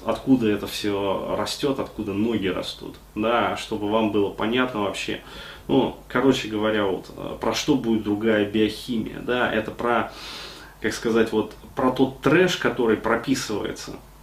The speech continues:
а, вот, но, э, прописывается именно в тело. Поэтому вот захотелось такое название, то есть, э, это прям пишется в тело, это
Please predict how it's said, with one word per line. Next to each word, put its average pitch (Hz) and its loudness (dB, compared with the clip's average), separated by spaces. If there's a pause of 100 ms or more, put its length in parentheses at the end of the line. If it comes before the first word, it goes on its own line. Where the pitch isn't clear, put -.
(180)
а, 117 4
вот, 117 6 (300)
но, 127 6
э, 113 4
прописывается 120 -2
именно 107 -2
в - -8
тело. - 2 (300)
Поэтому 101 0
вот 104 -2
захотелось - 0
такое 101 -4
название, 101 -2
то - -10
есть, - -14
э, - -6
это - -4 (240)
прям 123 -4
пишется 117 -2
в - -16
тело, 117 2
это - -6